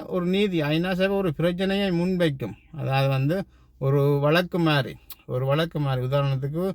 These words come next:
ஒரு நீதிமன்றத்திலே ஒரு வழக்கை ஒரு நபர் கொண்டு போய் தாக்கல் செய்கிற மாதிரி ஐநா மனித உரிமை கழகம் வந்து ஒரு பிரச்சனையை அங்கே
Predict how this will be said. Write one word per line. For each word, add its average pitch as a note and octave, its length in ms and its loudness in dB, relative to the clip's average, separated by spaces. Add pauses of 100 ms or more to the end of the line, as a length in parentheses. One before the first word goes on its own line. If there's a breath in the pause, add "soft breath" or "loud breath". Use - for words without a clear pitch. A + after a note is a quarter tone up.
(320 soft breath)
ஒரு C#3 260 2
நீதிமன்றத்திலே D#3 680 2
ஒரு G3 120 2
வழக்கை E3 500 2
ஒரு E3 200 0
நபர் D#3+ 320 2
கொண்டு D#3 200 2
போய் E3 120 0
தாக்கல் D#3 320 0
செய்கிற D3 280 0
மாதிரி A#2+ 360 -2 (460 soft breath)
ஐநா F3+ 360 2
மனித F#3 360 0
உரிமை F3+ 260 0
கழகம் E3 380 2
வந்து D3+ 320 2 (120)
ஒரு G#3+ 260 2
பிரச்சனையை G3 580 0
அங்கே G#3 300 2